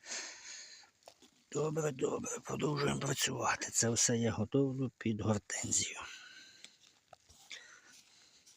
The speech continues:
Так, в мене тут, е, капельний с-, <clears throat> трубки ще немає, буду просовувати. Тому я зробив таку змійку. Один справа, одна дирка справа,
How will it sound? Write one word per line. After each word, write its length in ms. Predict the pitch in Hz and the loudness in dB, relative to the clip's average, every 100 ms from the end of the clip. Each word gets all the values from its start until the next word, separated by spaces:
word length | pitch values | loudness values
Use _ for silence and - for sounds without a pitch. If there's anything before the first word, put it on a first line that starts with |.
| _ - - _ _ _ _ - - - - - - - - | _ -20 -20 _ _ _ _ -6 0 0 0 -4 -10 -20 2
Так, 240 | - 113 104 | 8 8 8
в 40 | |
мене 260 | 135 127 120 | 8 10 10
тут, 280 | 131 120 | 8 6
е, 200 | 135 113 | 6 6
капельний 540 | 104 131 117 113 123 127 | 8 6 8 8 8 8
с-, 200 | - - - _ - | 4 2 0 _ 4
<clears throat> 220 | - 135 - | 8 8 8
трубки 360 | 135 113 - | 6 4 0
ще 140 | - 120 | 4 6
немає, 380 | 123 147 139 | 6 6 6
буду 280 | 98 110 110 | 6 4 2
просовувати. 840 | 98 101 - 120 95 92 85 - 92 | 2 -2 0 2 2 0 -2 -6 -6
Тому 320 | 101 107 123 | -2 2 4
я 220 | 110 113 - - | 4 2 0 -8
зробив 480 | 101 98 95 104 - | -4 -2 2 2 2
таку 280 | 107 - 90 | -4 0 4
змійку. 440 | 110 113 - - - - - - - - - | 8 6 4 -2 -2 -4 -6 -12 -16 -16 -12
Один 240 | - 95 101 | -4 0 0
справа, 500 | - 135 147 147 127 - _ _ _ _ - | 4 6 8 8 4 0 _ _ _ _ -8
одна 260 | 104 110 | 0 0
дирка 320 | 98 98 - | 0 -2 -4
справа, 440 | 87 - 160 156 | -8 0 2 2